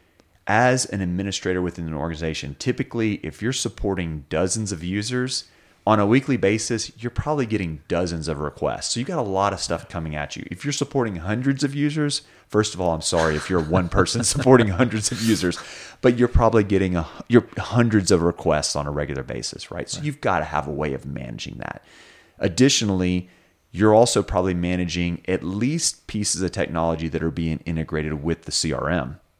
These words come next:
Speaker 1: right? So
Speaker 2: Mm-hmm.
Speaker 1: if the sales team is using this new piece of software, and you're the C R M administrator, it's your job to at least get those hooked up and connected together. So you're project managing some of that. So I think there's some,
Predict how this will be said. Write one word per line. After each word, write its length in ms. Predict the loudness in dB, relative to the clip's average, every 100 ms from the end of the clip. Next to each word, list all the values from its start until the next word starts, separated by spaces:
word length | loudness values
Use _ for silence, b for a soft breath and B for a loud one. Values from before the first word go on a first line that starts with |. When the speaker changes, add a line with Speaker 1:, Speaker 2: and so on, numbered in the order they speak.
| -6
Speaker 1:
right? 260 | -2 -2 0
So 140 | 0
Speaker 2:
Mm-hmm. 80 | 0
Speaker 1:
if 100 | -2
the 100 | -2
sales 360 | 0 2 0
team 200 | -2 -6 -6
is 140 | -4
using 240 | -6 -6
this 180 | -6 -8
new 200 | -4 -6
piece 260 | -4 -4 -2
of 80 | -2
software, 560 | -2 -2 -4 -2 -2 b b b b
and 140 | -4 0
you're 160 | 2
the 80 | 2
C 180 | 0 0
R 120 | 0
M 60 | -2
administrator, 540 | -4 -4 -2 -2 -2
it's 200 | -2 -2
your 100 | 0
job 240 | 2 2 2
to 80 | 0
at 80 |
least 180 | -2 -4
get 120 | -4
those 180 | -4 -4
hooked 260 | -6 -6 -4
up 160 | -4 -6
and 100 | -10
connected 460 | -8 -8 -8 -12
together. 280 | -8 -8 -6
So 140 | -6 -6
you're 100 | -8
project 560 | -8 -2 -2 -2 -6
managing 420 | -6 -6 -6 -8
some 220 | -8 -8 -10
of 80 |
that. 260 | -10 -12 -14 b b b
So 140 | 4
I 40 | 4
think 200 | 4 2
there's 160 | 0
some, 280 | 2 0 -2